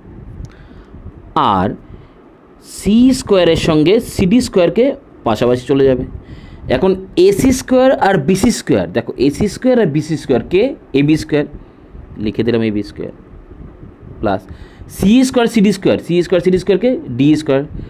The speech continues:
লিখে দিলাম ডি স্কয়ার, Therefore,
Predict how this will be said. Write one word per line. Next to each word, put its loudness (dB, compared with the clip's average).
লিখে -2
দিলাম 0
ডি -2
স্কয়ার, -10
Therefore, -2